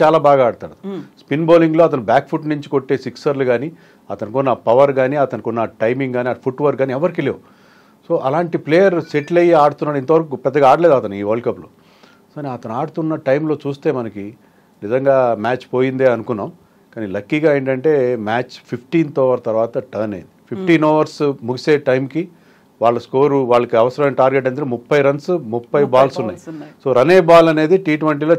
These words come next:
Speaker 1: చాలా ఆషామాషి ఆడుతూ పాడుతూ క్లాసన్ అప్పుడున్న ఫామ్లో అక్కడ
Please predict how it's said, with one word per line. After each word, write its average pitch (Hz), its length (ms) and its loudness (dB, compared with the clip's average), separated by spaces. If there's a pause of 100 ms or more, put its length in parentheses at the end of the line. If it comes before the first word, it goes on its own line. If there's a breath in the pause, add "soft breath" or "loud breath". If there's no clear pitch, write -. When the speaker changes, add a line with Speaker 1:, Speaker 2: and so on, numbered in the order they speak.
Speaker 1:
చాలా 139 240 4
ఆషామాషి 139 600 0
ఆడుతూ 127 340 2
పాడుతూ 123 340 0
క్లాసన్ 123 400 0
అప్పుడున్న 120 320 -6
ఫామ్లో 120 400 -4 (460 soft breath)
అక్కడ 131 480 4